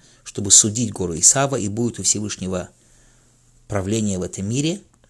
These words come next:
будет жилище Всевышнему в этом мире с приходом Машиаха в самое скорое время. До будущих встреч, дорогие друзья.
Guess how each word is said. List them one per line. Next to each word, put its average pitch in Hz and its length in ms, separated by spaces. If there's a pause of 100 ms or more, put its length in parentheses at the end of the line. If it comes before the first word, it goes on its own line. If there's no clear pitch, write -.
(440)
будет 95 300
жилище 95 420
Всевышнему 95 540
в 98 60
этом 92 260
мире 147 320 (220)
с - 120
приходом 113 420
Машиаха 110 640
в - 60
самое 104 340
скорое 90 380
время. 76 280 (640)
До 92 100
будущих 95 360
встреч, - 460
дорогие 82 340
друзья. 73 340